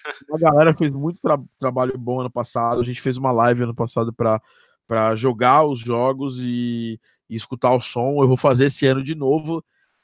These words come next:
é, eu não sei qual, qual, qual data que eu vou fazer, eu vou avisar a galera, é, dos alunos quando que eu vou fazer essa live, jogando todos os jogos de alunos e dando feedbacks. Isso ajudou bastante.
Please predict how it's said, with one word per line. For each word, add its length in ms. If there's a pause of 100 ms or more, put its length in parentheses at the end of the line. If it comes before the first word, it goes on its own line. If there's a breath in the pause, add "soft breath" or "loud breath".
(140)
é, 280
eu 60
não 120
sei 240
qual, 320
qual, 560
qual 240
data 280
que 60
eu 40
vou 60
fazer, 340
eu 60
vou 120
avisar 260
a 40
galera, 520 (460)
é, 520
dos 160
alunos 420
quando 220
que 80
eu 40
vou 100
fazer 220
essa 180
live, 400 (400)
jogando 300
todos 260
os 80
jogos 300
de 60
alunos 380
e 60
dando 200
feedbacks. 720 (600 soft breath)
Isso 160
ajudou 300
bastante. 680